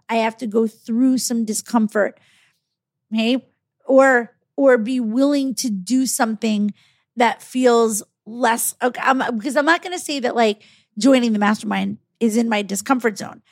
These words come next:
but the thing that was uncomfortable about it was investing sixteen thousand dollars in it. You see what I mean?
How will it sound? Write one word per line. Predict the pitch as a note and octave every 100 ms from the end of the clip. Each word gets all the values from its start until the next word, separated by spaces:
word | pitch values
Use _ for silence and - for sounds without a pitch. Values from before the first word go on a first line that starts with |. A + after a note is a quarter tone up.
| _ _
but | C4 C4+ G3+ - _ _ _ _ _
the | A3+ A#3+
thing | - C#4+ C4+
that | A#3 -
was | G3+ G#3+ E4
uncomfortable | C#4+ A3 - G3 F#3 F#3+ F#3
about | F#3 E3+ F3
it | G#3 - -
was | A3 G#3
investing | G#3+ G#3 G#3+ G#3+ G#3+ G3+
sixteen | - - - G#3 G3+
thousand | F#3 F3+ F3+ E3+
dollars | G3 F3+ G#2 -
in | -
it. | - _ _ _ _ _ _ _
You | - G#3
see | B3+
what | A3+
I | G#3
mean? | G3 G3 G#3+ B3+